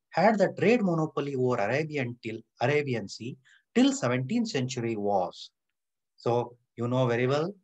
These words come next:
uh, those who have read the textbook can easily answer this. Dear students, till seventeenth century,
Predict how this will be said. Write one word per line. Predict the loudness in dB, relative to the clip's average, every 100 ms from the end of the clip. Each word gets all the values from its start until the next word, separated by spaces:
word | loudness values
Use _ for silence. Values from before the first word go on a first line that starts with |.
| _ _ _ _
uh, | 2 4 4 0 -8 _
those | -2 0 0
who | 0
have | 0 2
read | 0 0
the | -4
textbook | -4 -6 -8 -6
can | -4
easily | -2 -2 0 0
answer | 0 -2 -4 -2
this. | 2 2 2 -6 _ _ -12
Dear | -6 -6
students, | -4 -2 -2 -4 -6 0
till | 0 2
seventeenth | 0 -2 -2 -4 -4 -4
century, | -8 -6 -2 -2